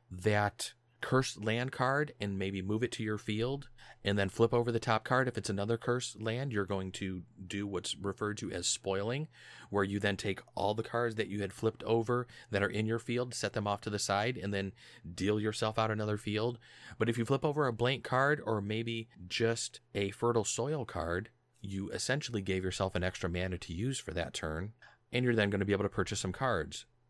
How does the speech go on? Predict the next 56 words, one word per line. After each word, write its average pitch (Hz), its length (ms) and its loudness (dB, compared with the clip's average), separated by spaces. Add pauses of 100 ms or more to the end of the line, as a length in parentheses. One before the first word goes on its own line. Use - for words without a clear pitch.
(200)
during 80 240 0
the 87 80 -2
harvest 113 360 0
phase, 78 220 -4
which - 160 -6
is 90 80 -8
the 90 80 -4
next 104 260 -2
phase. - 400 -8 (380)
If 123 160 2
you 120 140 2
did 127 300 2
spoil 147 500 -2 (240)
during 113 340 4
that 113 240 2 (140)
planting 120 420 0
phase, 135 540 -2 (400)
like 98 180 2
I 104 40 6
said, 101 220 2
you're 92 80 2
gonna 95 200 2
remove 98 340 4
the 110 80 4
cards 120 320 4
that 117 100 2
are 117 40 0
in 117 60 0
your 113 100 0
field. 131 440 0
You 101 240 -2
have 110 180 2
a 104 100 4
token 139 360 0
that's 107 240 0
in 95 80 -2
front 95 240 -2
of 92 80 -4
you 92 240 0 (240)
that - 200 0
you 107 60 2
can 98 140 2
then 98 140 2
flip 101 280 -2
over, 95 360 2 (220)
which 101 200 0
is 104 100 -2
going 101 220 0
to 110 100 -8
be 104 100 -2
a 101 40 -2
token 107 380 -2
that 101 180 -4
can 107 160 -4
give 98 180 -2
you 98 180 -4